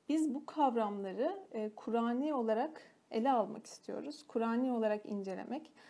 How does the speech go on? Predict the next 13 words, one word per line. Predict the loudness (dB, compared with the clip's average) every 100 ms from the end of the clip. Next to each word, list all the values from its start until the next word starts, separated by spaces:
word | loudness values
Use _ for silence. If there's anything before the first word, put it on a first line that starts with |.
| -20 -20 -8
e, | -4 0
ve | 0 2
belki | 2 0
kendimizi | -2 2 4 2 0
sorgulamak, | 0 4 4 0 -6 -6 -8 -12 -14 -4
e, | -2 -2 -2 -4 -4 -4 -4 -8 -12 -20 _ -2 -2 -2 -4
bu | -4
konuda | 0 2 4 4 2 2
kendimizi | 0 0 2 0 0
acaba | 2 2 2
yeterli | 2 0 2 0 2
mi | 2
görüyoruz? | 2 2 0 -2 -4 -8